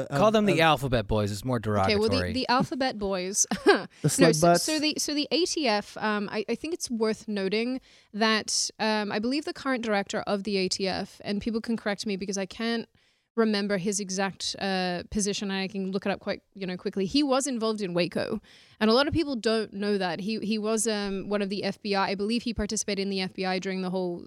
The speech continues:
Speaker 3: uh, siege of Waco. And, um, people don't realize that the two major incidences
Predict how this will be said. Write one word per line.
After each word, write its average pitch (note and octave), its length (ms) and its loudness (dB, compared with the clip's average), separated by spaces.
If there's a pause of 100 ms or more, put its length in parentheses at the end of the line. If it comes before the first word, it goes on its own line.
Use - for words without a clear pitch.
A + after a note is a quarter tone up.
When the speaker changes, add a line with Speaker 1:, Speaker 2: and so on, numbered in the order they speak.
(140)
Speaker 3:
uh, - 220 -2
siege G3+ 340 0
of F#3 100 -4
Waco. F#3+ 420 -2 (360)
And, A3 300 2
um, A3 460 0
people D4 180 2
don't G4+ 120 2
realize C4 300 0
that A3+ 100 -8
the A3 80 -6
two D4+ 320 -4
major A3+ 760 0 (100)
incidences G3 760 -2